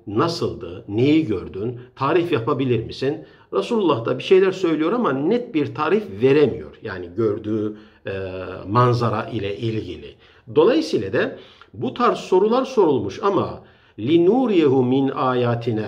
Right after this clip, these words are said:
yani ayetlerimizden bir kısmını göstermek için sana bu olayı yaşattık deniliyor ama veya, e, İsra olayını yaşattık deniliyor ama ne gösterildiğine dair hiçbir bilgi olmadığı gibi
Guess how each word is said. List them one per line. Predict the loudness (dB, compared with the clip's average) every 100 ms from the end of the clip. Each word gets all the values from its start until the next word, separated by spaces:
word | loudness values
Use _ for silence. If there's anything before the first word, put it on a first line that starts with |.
| -6 -2
yani | 0 2 0
ayetlerimizden | 0 2 2 0 -2 0 0 0 0 -2
bir |
kısmını | -2 -2 -2 0 2
göstermek | 2 2 2 0 2 2 -2
için | -2 -2 -2
sana | -2 -2 0 0
bu |
olayı | 0 2 2 2
yaşattık | 0 -2 -2 -4 -2 0
deniliyor | 2 2 2 2
ama | 0 -2
veya, | 0 2 0 -2
e, | -4 -4 -6 -6
İsra | -8 -10 -2 0 0
olayını | 0 0 2 2 0
yaşattık | -2 -2 -6 -6 -8 -2
deniliyor | 0 2 2 2
ama | -2 -6 -10 -18 _ _ _ _ _
ne | -2 2 4
gösterildiğine | 4 0 2 0 2 0 0 0 0
dair | 0 0 -4
hiçbir | -6 -8 -4 -2 0
bilgi | 0 0 0
olmadığı | 2 2 2 2 2
gibi | 2 0 0 -2